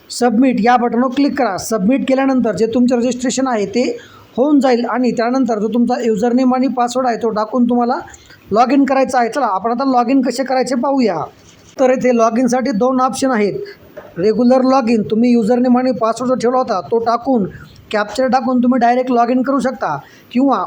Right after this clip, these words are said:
ओटीपी बेस, म्हणजेच तुम्ही जो मोबाईल नंबर दिला होता, डायरेक्ट युजरनेम, पासवर्ड कुठलाही झंझट न करता तुमचा मोबाईल नंबर टाका आणि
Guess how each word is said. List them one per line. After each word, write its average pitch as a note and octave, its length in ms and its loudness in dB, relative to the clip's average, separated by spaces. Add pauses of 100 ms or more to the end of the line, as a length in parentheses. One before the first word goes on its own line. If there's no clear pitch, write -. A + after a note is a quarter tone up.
ओटीपी A#3 460 0
बेस, A#3+ 360 2
म्हणजेच A#3+ 400 0 (320)
तुम्ही A3 180 0
जो A3+ 100 0
मोबाईल A#3+ 380 2
नंबर C4 200 2
दिला C4 180 0
होता, A#3+ 280 0
डायरेक्ट A3+ 420 -2 (260)
युजरनेम, A#3+ 520 2
पासवर्ड B3 280 -2
कुठलाही A#3 380 -2
झंझट A#3 180 0
न B3 120 0
करता A#3+ 320 -2
तुमचा A3 340 -2
मोबाईल A#3+ 320 0
नंबर C4 220 0
टाका B3 260 0
आणि A3+ 320 0